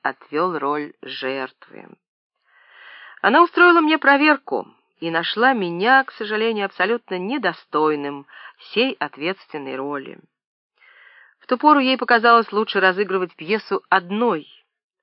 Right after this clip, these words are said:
Так что, по меньшей мере, до конца текущей четверти я получил передышку.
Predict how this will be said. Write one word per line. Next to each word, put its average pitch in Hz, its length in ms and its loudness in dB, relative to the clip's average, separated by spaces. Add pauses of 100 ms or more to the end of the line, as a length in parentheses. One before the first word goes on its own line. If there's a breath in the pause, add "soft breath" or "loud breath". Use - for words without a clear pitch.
(640 loud breath)
Так 294 200 2
что, 262 680 4
по 165 120 2
меньшей 190 320 -2
мере, 175 280 -2
до 160 220 -2
конца 147 360 -6
текущей 123 480 -10
четверти 196 500 -4
я 147 160 0
получил 139 400 -8
передышку. 123 840 -10